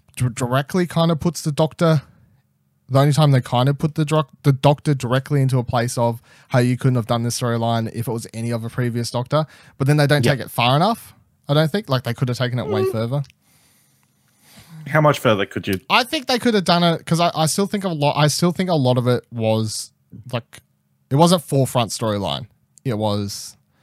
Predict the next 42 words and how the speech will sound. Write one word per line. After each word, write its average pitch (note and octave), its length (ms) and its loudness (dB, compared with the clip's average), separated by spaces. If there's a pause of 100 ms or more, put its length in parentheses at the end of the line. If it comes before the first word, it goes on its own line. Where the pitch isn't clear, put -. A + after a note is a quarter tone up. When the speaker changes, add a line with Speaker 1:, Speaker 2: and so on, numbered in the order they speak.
(880)
Speaker 1:
like, A2 300 -8 (1200)
Speaker 2:
They C#3+ 120 2
called F3 400 0
her F#3 140 2
a C#3 80 4
witch A#2 640 0
and A#2 160 -6
dunked A#2 480 -4
her A#2+ 100 -4
in A2+ 100 -6
the - 100 -10
water. G2+ 280 -8 (340)
Speaker 1:
<laughs> A#3 320 -8
I C#4 140 2
know, D3 380 4
but E3 200 2
I, F3 260 0
I F3+ 40 2
still B3 220 -2
feel A#3+ 200 4
it A3+ 40 4
was F3+ 160 0
subtle C#3 400 2
and B2+ 180 0
a B2 40 0
lot B2 200 2
of A#2+ 360 0 (100)
people A2+ 260 -2
could A2 140 -10
miss G2 280 -8
it E2+ 160 -10 (560)
'cause - 440 -2 (680)
a D3 60 0
lot F#3 120 6
of F#3 60 -2
people F#3+ 300 4
d-, D#3 160 -6 (340)
like, C#3+ 200 -2
who D3+ 240 4
may D#3 140 6
not D3 160 2
know, C3 280 4